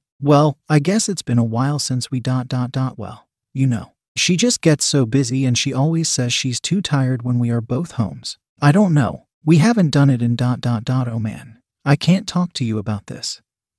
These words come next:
I mean, she's your sister, for Christ's sake." I blushed and waved it all off. Carrie just smiled and gave my knee a soft squeeze. I felt a slight tingle in my crotch, but I tried to ignore it.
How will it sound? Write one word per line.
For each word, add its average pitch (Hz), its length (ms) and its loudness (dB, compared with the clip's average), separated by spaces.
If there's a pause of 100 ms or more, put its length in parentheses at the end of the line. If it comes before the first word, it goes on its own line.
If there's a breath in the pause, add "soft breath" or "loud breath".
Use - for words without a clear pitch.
(440 loud breath)
I 170 140 8
mean, 202 200 6
she's 160 280 -2
your 127 80 -2
sister, 147 400 -2
for 123 180 -4
Christ's 139 420 -4
sake." - 500 -6 (840)
I 143 100 6
blushed 151 480 0
and 147 160 2
waved 110 260 -2
it 117 120 -2
all 117 180 -4
off. - 320 -12 (220)
Carrie 175 340 4
just 135 280 0
smiled 135 520 0
and 123 160 2
gave 127 240 0
my 127 160 4
knee 123 220 2
a 135 80 0
soft 127 400 -2
squeeze. - 560 -4 (220)
I 156 100 6
felt 185 300 0
a 170 80 2
slight 170 420 -2
tingle 113 400 0
in 117 140 0
my 117 140 0
crotch, 127 420 -4
but 135 120 -2
I 127 120 0
tried 131 320 -2
to 131 120 -2
ignore 131 380 -2
it. - 180 -18